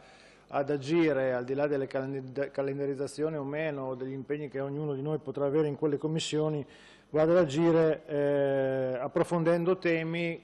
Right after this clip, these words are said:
eh, anche molto più tecnici di quanto una commissione composta da, da, ehm, consiglieri, eh, eletti possa fare, eh, sperando ovviamente che,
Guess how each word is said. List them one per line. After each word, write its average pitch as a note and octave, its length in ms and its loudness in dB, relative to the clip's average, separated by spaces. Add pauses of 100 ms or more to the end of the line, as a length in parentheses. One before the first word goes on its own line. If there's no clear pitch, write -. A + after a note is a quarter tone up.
eh, C#3+ 100 -6
anche C#3 600 -2
molto D3 320 -6
più C3+ 200 -8
tecnici C#3 480 -2
di B2+ 100 -8
quanto C#3 640 -2 (520)
una C3+ 160 -4
commissione C#3+ 880 -2
composta C#3 520 -2
da, C3+ 320 -2
da, C3+ 520 -6
ehm, A#2 960 -12 (600)
consiglieri, C#3+ 640 -2
eh, B2+ 560 -10
eletti C#3 360 -2
possa C#3 360 -4
fare, B2 600 -4 (100)
eh, C#3 360 -4
sperando F#3 600 4
ovviamente E3 540 0
che, D#3 280 2